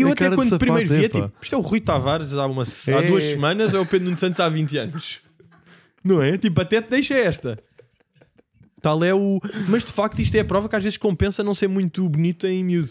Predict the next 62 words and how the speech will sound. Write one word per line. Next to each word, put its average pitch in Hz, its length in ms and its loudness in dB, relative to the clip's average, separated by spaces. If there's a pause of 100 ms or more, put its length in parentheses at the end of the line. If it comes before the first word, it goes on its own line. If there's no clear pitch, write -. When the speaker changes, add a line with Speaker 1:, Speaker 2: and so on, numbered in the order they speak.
(120)
Speaker 2:
É. 147 240 2
Speaker 1:
Porque, - 120 -16 (520)
Speaker 2:
É, 160 200 2
sim, 220 220 -2
sim, - 120 0
Speaker 1:
porque 165 160 2
Speaker 2:
sim, 160 40 -2
Speaker 1:
temos 147 220 2
Speaker 2:
verdade. 156 40 2
Speaker 1:
um - 20 4
Speaker 2:
Ah, - 20 4
Speaker 1:
exemplo 156 200 2
Speaker 2:
pois 143 160 2
tens 175 100 4
a, - 20 0
Speaker 1:
contrário 170 380 0
mais, 165 440 -6
mais 156 200 0
Speaker 2:
tens 156 60 4
a - 40 2
Speaker 1:
tarde. 170 140 2
Speaker 2:
hipótese, - 320 -8
tens 135 180 -4
a - 20 0
hipótese 143 320 -4
de - 100 -20
glow 131 200 0
up, 117 120 -6
é 107 40 -4
verdade. 113 420 -4
Speaker 1:
Yeah. 113 320 2 (760)
Speaker 2:
Hum, 117 320 -6 (680)
aquela 123 260 2
camisa 110 320 -2
clássica 123 420 -2
também, 113 260 -4
t-, - 160 -10
aberta 117 360 -2
com 120 80 -4
t-shirt, 135 320 -4
não 107 100 -6
é? 110 40 -6
Speaker 1:
Claro, 104 320 -2 (140)
claro 110 260 -2
que - 60 -10
ele 107 80 -4
tinha 107 220 -4
esse 101 140 -6
cenário, 95 240 -8
yeah. 98 220 -12 (160)
Speaker 2:
Puta, 175 240 2
agora 165 200 0
também, 196 300 -6
também 185 220 -6
tenho 185 160 -2
esta 170 160 -4
a - 20 -2
dizer 143 220 -2
que 127 120 -8
é... 107 180 -8 (840)
Ele, 185 200 -2
eu, 143 180 0